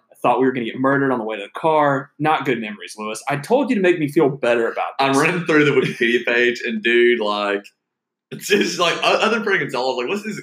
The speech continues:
Speaker 2: this, the umpiring crew? Jeff Kellogg, Mike Winters, Jeff Nelson, Sam Holbrook. That's awesome.
Speaker 1: Yeah, should be good, normally good.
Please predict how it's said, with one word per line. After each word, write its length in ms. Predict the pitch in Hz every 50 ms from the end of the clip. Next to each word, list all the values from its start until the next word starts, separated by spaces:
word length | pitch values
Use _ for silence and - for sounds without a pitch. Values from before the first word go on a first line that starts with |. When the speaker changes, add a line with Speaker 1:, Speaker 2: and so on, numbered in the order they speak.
| - _ -
Speaker 2:
this, 200 | 123 120 - - 127
the 140 | 117 120 120 -
umpiring 380 | 117 127 123 - 107 95 95 - -
crew? 160 | 117 107 - - - _
Jeff 300 | - - 139 147 147 147
Kellogg, 580 | - - 127 131 131 131 131 131 135 135 131 127
Mike 280 | 120 123 131 131 - 123
Winters, 480 | 113 113 120 120 120 120 123 123 117 -
Jeff 180 | - 127 135 - 123
Nelson, 240 | 113 123 127 - -
Sam 200 | - - 147 143 139
Holbrook. 300 | 139 - - 170 170 170 _ _ -
That's 140 | - - - -
awesome. 600 | - 160 165 175 170 - - - - - - - -
Speaker 1:
Yeah, 360 | 160 185 226 269 269 214 - -
should 220 | - - 220 220 214
be 120 | 247 208
good, 280 | 185 190 151 113 110 - - _ _ _ - 180
normally 480 | 170 190 240 294 302 285 269 247 240 202
good. 340 | 151 170 165 151 127 -